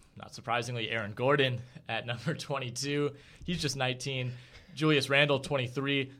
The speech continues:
Zach LaVine, twenty-four. Jabari Parker, twenty-five. Mudiay, twenty-six. Frank the Tank Kaminsky at twenty-seven. And Dennis Schroeder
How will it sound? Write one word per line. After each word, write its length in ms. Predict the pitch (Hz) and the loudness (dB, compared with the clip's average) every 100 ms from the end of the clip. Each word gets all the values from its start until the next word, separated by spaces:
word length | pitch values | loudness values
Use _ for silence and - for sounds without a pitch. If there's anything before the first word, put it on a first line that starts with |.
| - | -4
Zach 260 | 123 120 120 | 2 2 0
LaVine, 360 | 107 120 117 | -4 -4 -6
twenty-four. 520 | 104 113 104 - 120 | -6 -6 -6 -2 -2
Jabari 280 | 107 104 101 | -2 -4 -4
Parker, 320 | 98 117 110 | -2 -4 -4
twenty-five. 720 | 107 - 101 - 123 120 117 | -8 -8 -6 0 4 4 2
Mudiay, 500 | 123 139 147 139 127 | -2 2 4 4 2
twenty-six. 680 | 127 131 120 - 139 131 - - - _ _ - | 0 -2 -2 2 2 2 -4 -12 -20 _ _ -4
Frank 220 | 117 113 | -4 -4
the 60 | |
Tank 380 | 110 117 117 101 _ - | -4 -2 -2 -4 _ -12
Kaminsky 500 | 110 113 117 123 110 | -6 -6 -4 -2 -2
at 120 | - | -2
twenty-seven. 720 | 120 104 - 123 117 120 117 - _ _ | -6 -6 0 2 2 0 -4 -12 _ _
And 380 | 107 104 101 101 - _ | -6 -4 -4 -6 -14 _
Dennis 300 | 120 131 135 | -4 -2 -2
Schroeder 640 | - - 127 131 110 - | -6 -6 -4 -2 -2 -4